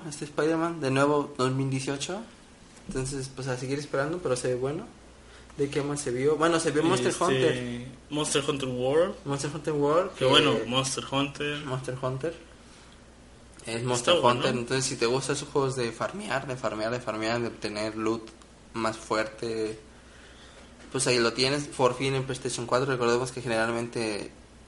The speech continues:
Speaker 1: esta
Speaker 2: Salía
Speaker 1: franquicia es de Nintendo,
Speaker 2: de
Speaker 1: o sea,
Speaker 2: Nintendo.
Speaker 1: de Nintendo tres D S y de
Speaker 2: De hecho hay un
Speaker 1: o sea,
Speaker 2: juego de tres D S muy parecido a Monster Hunter World.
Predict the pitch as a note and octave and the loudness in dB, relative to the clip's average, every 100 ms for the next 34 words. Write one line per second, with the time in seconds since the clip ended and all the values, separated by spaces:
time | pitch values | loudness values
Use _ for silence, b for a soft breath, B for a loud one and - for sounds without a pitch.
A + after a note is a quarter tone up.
0 | - - - B2+ B2 C3 B2 B2 A#2+ C3+ | -20 -10 -4 0 2 4 4 2 2 2
1 | B2 A2 G#2+ A2+ A#2+ A2 A2 G#2+ B2 C#3 | 2 0 -2 0 0 0 -2 -2 0 -2
2 | A2 G#2+ G#2+ G2+ A2 G2+ G#2+ G2+ A2 A#2 | -2 -4 -4 -2 -4 -2 -4 0 0 0
3 | A#2+ A#2 A2 A2+ - - A#2+ B2 A#2+ A#2+ | -2 -6 -6 -8 -10 -10 -6 -4 -2 0
4 | A#2+ A#2+ A#2+ - D3+ D3+ D3+ F#3+ G3 G3+ | 0 0 -4 -8 2 2 2 0 0 0
5 | G3 G3 G3+ - D#3 D3 C#3+ E3+ E3+ D#3+ | -2 -4 -6 -8 -4 6 6 6 4 2
6 | C3 - D3 C#3+ D3 - D3 C#3+ C#3 C3+ | 0 0 2 2 0 -2 -4 -4 -2 -2
7 | - C#3 C#3 B2+ A#2 A2+ B2 A#2+ - B2+ | 0 2 2 2 0 -4 -6 -8 -6 -6
8 | A#2+ A#2 B2 E3 | -2 -2 0 -2